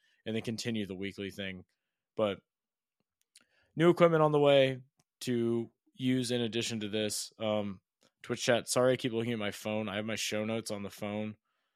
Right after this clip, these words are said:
this week instead of my computer just because of screen real estate reasons.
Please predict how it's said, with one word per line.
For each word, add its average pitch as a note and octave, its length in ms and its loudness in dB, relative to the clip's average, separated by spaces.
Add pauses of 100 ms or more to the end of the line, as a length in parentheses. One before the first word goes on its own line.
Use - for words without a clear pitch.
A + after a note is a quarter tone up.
(560)
this A#2 200 -4
week A#2+ 220 -2
instead G#2+ 300 -2
of G#2 60 -4
my G#2 140 -4
computer A2 600 -6
just G#2 280 -6
because G#2 240 -8
of F#2 80 -12
screen A2+ 360 -4
real A#2 180 0
estate A#2+ 280 -2
reasons. B2 560 -6